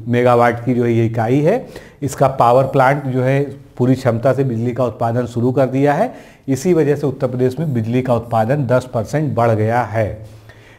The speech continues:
पीक आवर्स में, अब रिकॉर्ड क्या बना है जो आपसे पूछा जा सकता है,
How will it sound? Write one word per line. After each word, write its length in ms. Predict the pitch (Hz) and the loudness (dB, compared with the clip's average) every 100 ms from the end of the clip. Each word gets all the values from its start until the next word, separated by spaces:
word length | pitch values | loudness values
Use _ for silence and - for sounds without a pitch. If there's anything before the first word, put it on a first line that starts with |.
| _ - | _ 0
पीक 340 | 160 208 208 | 4 4 2
आवर्स 460 | 143 143 147 143 120 | 2 4 4 2 0
में, 140 | 120 | 0
अब 120 | 127 | 2
रिकॉर्ड 400 | 135 139 160 180 | 2 4 4 4
क्या 180 | 170 175 | 4 2
बना 220 | 170 175 | 2 2
है 120 | 170 165 | 0 2
जो 100 | 151 | 2
आपसे 240 | 143 147 | 0 -4
पूछा 280 | 143 127 156 | -8 -2 0
जा 120 | 165 | 0
सकता 300 | 165 - 170 | -2 -4 -2
है, 220 | 170 247 | -2 -6